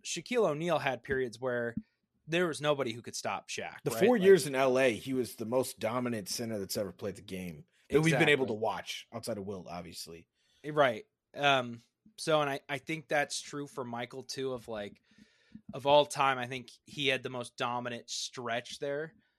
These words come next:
Speaker 1: um, and was able to do things that nobody else could do. And I, I just don't think LeBron ever strung it all together at once enough for long enough. You know what I'm saying?
Speaker 2: Yeah.
Speaker 1: Where I think he had the potential to do that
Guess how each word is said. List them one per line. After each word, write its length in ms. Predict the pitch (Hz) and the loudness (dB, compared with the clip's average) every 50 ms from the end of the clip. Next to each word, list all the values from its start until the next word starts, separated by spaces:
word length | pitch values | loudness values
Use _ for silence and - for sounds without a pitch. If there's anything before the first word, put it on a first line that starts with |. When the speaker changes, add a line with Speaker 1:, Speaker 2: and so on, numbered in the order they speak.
| _ _ _ - | _ _ _ -6
Speaker 1:
um, 420 | 127 123 120 113 107 104 107 110 120 _ _ _ _ _ | -4 -2 -2 -4 -6 -8 -12 -14 -18 _ _ _ _ _
and 160 | - 123 127 123 | -14 -14 -10 -10
was 140 | 123 117 | -4 -2
able 180 | 135 135 131 127 | -2 -2 -4 -6
to 100 | 123 120 | -10 -10
do 160 | 110 123 123 | -10 -10 -10
things 400 | 117 - 131 123 123 127 117 - | -10 -10 -10 -10 -10 -12 -14 -10
that 360 | 123 123 113 113 110 110 - _ _ | -8 -6 -6 -6 -6 -8 -12 _ _
nobody 340 | 107 120 127 127 120 123 127 | -12 -10 -8 -8 -6 -4 -4
else 260 | 120 123 120 - - - | -4 -6 -6 -10 -14 -16
could 180 | - 127 110 | -16 -16 -14
do. 380 | - - 117 123 127 147 165 180 - - - - - - _ - | -10 -6 -6 -4 -4 -6 -6 -10 -14 -20 -20 -20 -20 -20 _ -8
And 80 | 151 147 | -4 -4
I, 120 | 139 135 - _ | -4 -4 -6 _
I 100 | 143 147 | -4 -4
just 200 | 131 151 147 - | -4 -4 -4 -2
don't 180 | 165 160 175 180 | -2 -2 -2 -4
think 160 | 175 170 - | -8 -8 -8
LeBron 520 | 143 131 117 139 135 135 135 139 135 135 - | -10 -8 -6 -2 0 0 0 0 0 -2 -6
ever 200 | 135 135 131 139 | -10 -8 -8 -6
strung 460 | - - - - - - 135 135 139 135 | -8 -8 -10 -8 -6 -6 -6 -4 -4 -4
it 200 | 131 127 120 - _ - - - - - _ - - | -6 -6 -6 -8 _ -20 -20 -20 -20 -20 _ -6 -4
all 200 | - 131 135 135 | -2 -2 -2 -4
together 500 | - - 147 135 127 127 127 127 139 135 | -4 -8 -10 -8 -4 -4 -2 -2 -2 -2
at 120 | 131 120 - _ | -2 -4 -6 _
once 440 | 117 120 123 120 123 123 120 - 120 | -14 -12 -8 -8 -8 -8 -8 -10 -12
enough 380 | 117 113 117 113 107 98 - - 107 | -12 -10 -8 -8 -8 -8 -10 -12 -10
for 100 | - 127 | -10 -8
long 320 | 120 113 113 113 113 107 101 | -8 -6 -8 -8 -8 -10 -12
enough. 220 | 95 87 87 - - | -14 -14 -16 -14 -14
You 80 | 131 135 | -8 -6
know 60 | 139 | -6
what 80 | 135 131 | -6 -6
I'm 80 | 127 | -8
saying? 380 | 117 - 131 127 127 127 127 - _ _ | -10 -10 -10 -8 -10 -12 -14 -18 _ _
Speaker 2:
Yeah. 260 | - 110 98 92 90 87 - | -8 -6 -6 -6 -6 -6 0
Speaker 1:
Where 300 | 135 143 143 135 135 - | 0 2 2 2 -2 -4
I 100 | - 156 | -4 -2
think 140 | 165 185 180 | -2 -2 0
he 80 | 190 190 | 0 0
had 100 | 185 147 | 0 0
the 80 | 156 | -2
potential 440 | 131 127 - - 156 160 156 175 151 | -6 -6 -6 -6 -4 -4 -4 -6 -8
to 100 | 139 135 | -8 -8
do 120 | 131 131 123 | -10 -6 -2
that 260 | 131 123 117 - | -2 -2 -2 -4